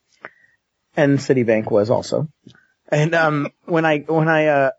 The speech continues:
is I checked in probably, I think, around eleven or twelve. And even if I would have checked in, I think, at ten, I would have been able to get into the lounge even though my room's not ready.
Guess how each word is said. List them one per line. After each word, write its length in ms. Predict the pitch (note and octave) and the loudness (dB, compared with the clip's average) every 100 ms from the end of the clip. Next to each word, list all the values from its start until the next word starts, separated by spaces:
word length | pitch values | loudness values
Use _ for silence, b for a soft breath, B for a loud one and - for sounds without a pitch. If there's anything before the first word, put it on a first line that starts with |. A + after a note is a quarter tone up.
| _ _ - | _ _ -2
is 100 | D3+ | -2
I 160 | D#3 D#3 | 0 -2
checked 300 | - E3 F3+ | 0 -2 0
in 320 | F3+ E3+ C#3+ | 0 -2 -2
probably, 280 | E3 E3+ F3+ | -2 0 0
I 40 | |
think, 140 | E3+ | 0
around 160 | F3 D3+ | 0 0
eleven 360 | C3 C3+ D3 D#3+ | 0 0 0 -2
or 100 | B2+ | -4
twelve. 520 | - D#3 C3+ F2+ F#2 _ _ _ _ _ _ | -4 0 0 -2 -6 _ _ _ _ _ _
And 140 | D#3 | -2
even 600 | D3+ E3+ E3+ F3 E3+ D3+ - _ _ _ - | -2 -2 0 0 0 -2 -6 _ _ _ -4
if 160 | D3+ | 0
I 60 | E3+ | 0
would 120 | G3 | 0
have 80 | F3+ | -2
checked 220 | F#3 F3 | -4 -2
in, 100 | F3 | 0
I 80 | C#3+ | 0
think, 160 | F3 | 2
at 160 | D3+ - | 0 -2
ten, 500 | - G3 A3 G2+ G2 - _ - | -2 0 0 -4 -10 -18 _ -2
I 80 | C#3+ | 0
would 140 | D3+ | 0
have 80 | C3 | 0
been 120 | D3 | 0
able 180 | D3+ D3 | 0 0
to 80 | C#3+ | -2
get 180 | D3 D3 | -2 -2
into 160 | D3 | -2
the 100 | C3+ | -2
lounge 380 | C3 D#3+ D#3 C3+ | 0 0 0 0
even 140 | D3 | -2
though 100 | D3 | 0
my 100 | C3+ | 0
room's 340 | B2 C3 D3+ C3 | 0 0 -2 -2
not 160 | A#2 | -4
ready. 300 | A2 G2 F2 | -2 -4 -6